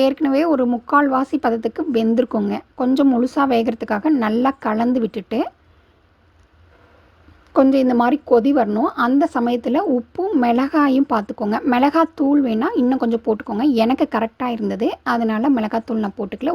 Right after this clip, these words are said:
உப்பு கம்மியா இருந்ததுனால உப்பு போட்டுட்டு, ஒரு தடவை நல்லா இப்படி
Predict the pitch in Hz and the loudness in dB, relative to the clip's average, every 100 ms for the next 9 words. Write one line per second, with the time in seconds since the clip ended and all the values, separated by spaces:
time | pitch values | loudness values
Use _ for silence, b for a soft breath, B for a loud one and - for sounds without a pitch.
0 | 247 - - 233 214 226 220 208 196 190 | -2 -4 -6 -2 0 0 0 -2 -4 -4
1 | 370 - 226 233 190 208 - 453 b b | -4 -4 -6 -6 -8 -8 -8 -8 b b
2 | b b 247 226 220 233 208 208 220 214 | b b 0 2 0 0 0 0 -2 -2